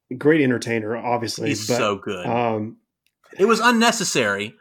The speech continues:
Speaker 2: but if they're gonna do it, he made the best of it.
Speaker 1: Right. Um, but <laughs> it just goes to show you how great W W E doctors, though, 'cause they were letting him wrestle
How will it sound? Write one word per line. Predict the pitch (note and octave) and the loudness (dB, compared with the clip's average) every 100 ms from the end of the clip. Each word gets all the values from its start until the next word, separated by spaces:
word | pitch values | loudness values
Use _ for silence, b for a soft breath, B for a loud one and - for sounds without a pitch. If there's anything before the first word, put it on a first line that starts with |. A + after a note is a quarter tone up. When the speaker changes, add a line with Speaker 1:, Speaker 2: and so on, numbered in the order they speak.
| b b b b b | b b b b b
Speaker 2:
but | C3+ E3 | 0 0
if | D#3+ | 2
they're | E3 | 0
gonna | D3+ F#3+ F3 | 2 2 2
do | D#3+ D#3+ | 2 2
it, | D#3 - _ _ _ | 0 -2 _ _ _
he | - F3 F3 | -10 -4 -2
made | D#3 C3+ | 0 -2
the | A#2+ | -2
best | A#2 G#2+ - | -4 -6 -10
of | D#2+ | -12
it. | D#2 - _ _ _ _ | -16 -20 _ _ _ _
Speaker 1:
Right. | F3 C#3+ A#2 A#2 - _ | -6 -2 -2 -4 -8 _
Um, | B2 A#2+ A#2 A2+ A#2 _ _ _ _ | -6 -2 -2 -4 -8 _ _ _ _
but | E3 G#3+ F3 - | 2 4 4 -2
<laughs> | - | -12
it | D#3 - - D3 - - - - _ - - | -12 -10 -6 -6 -6 -20 -20 -20 _ -12 -6
just | D3 D#3+ | -2 4
goes | F3+ D3+ | 4 4
to | |
show | - E3 | 4 6
you | D#3 | 6
how | C#3+ C3 | 4 4
great | C#3+ D3 A#2+ | 4 4 4
W | C#3+ C3+ | 2 4
W | B2+ | 2
E | |
doctors, | C3 C3+ C3+ A2 | 2 2 0 -2
though, | A#2 | -4
'cause | A2+ A2+ | -2 -2
they | A#2+ | 0
were | A#2 A2 | 0 0
letting | B2 C3 | 0 2
him | A#2 | 0
wrestle | A#2 A#2 - A2+ A2 | 0 -2 -2 -2 -2